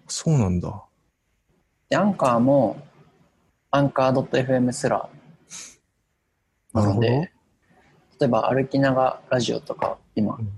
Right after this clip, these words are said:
Speaker 1: うん。
Speaker 2: 調べたら出てないかも。
Speaker 1: なるほど。へえ。おっさんエフエムは出てくるのかな？
Speaker 2: あ、おっさんエフエム出てこない。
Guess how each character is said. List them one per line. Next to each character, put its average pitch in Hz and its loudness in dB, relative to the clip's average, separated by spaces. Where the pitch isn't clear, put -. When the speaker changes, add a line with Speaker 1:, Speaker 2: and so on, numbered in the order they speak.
Speaker 1:
う 104 -10
ん。 117 -10
Speaker 2:
調 110 -6
べ - -8
た - -6
ら - -6
出 - -4
て - -8
な - -10
い - -8
か - -4
も。 101 -2
Speaker 1:
な 104 -2
る 104 -2
ほ 101 -2
ど。 113 -2
へ 110 -2
え。 107 0
お - -20
っ - -12
さ - -2
ん 123 4
エ - 4
フ 110 0
エ - 2
ム 90 0
は 90 -2
出 87 -2
て 90 -6
く - -8
る 87 -4
の - -10
か - -20
な？ - -20
Speaker 2:
あ、 - -20
お 127 -2
っ - -2
さ 196 0
ん - 2
エ 180 2
フ 156 0
エ 139 4
ム 113 0
出 117 2
て 113 0
こ 110 -2
な 101 -2
い。 - -18